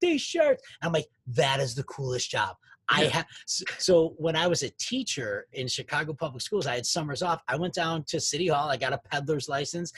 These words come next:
Speaker 1: I had a guy that would make me t-shirts, and I would actually go and sell t-shirts outside of Wrigley Field, man.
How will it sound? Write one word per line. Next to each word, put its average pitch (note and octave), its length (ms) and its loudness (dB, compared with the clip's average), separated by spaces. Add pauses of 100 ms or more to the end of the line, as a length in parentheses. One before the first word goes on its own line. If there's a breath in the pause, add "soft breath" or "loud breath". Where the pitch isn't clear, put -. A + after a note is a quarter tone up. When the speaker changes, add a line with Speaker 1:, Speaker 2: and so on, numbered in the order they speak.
(200 loud breath)
Speaker 1:
I - 20 -6
had C#3+ 140 0
a C3+ 40 -2
guy C3 280 0
that E3 80 -2
would D#3+ 100 -4
make D#3 160 -4
me F3 100 -4
t-shirts, C3+ 460 -6
and C#3+ 100 -4
I C#3+ 80 2
would C#3+ 80 0
actually D#3 280 0
go D#3+ 340 4 (220 loud breath)
and D3+ 100 -2
sell D#3+ 240 2
t-shirts D#3+ 540 0
outside C#3+ 340 0
of D3+ 60 0
Wrigley D#3 280 2
Field, D3+ 320 0
man. A#2+ 220 -8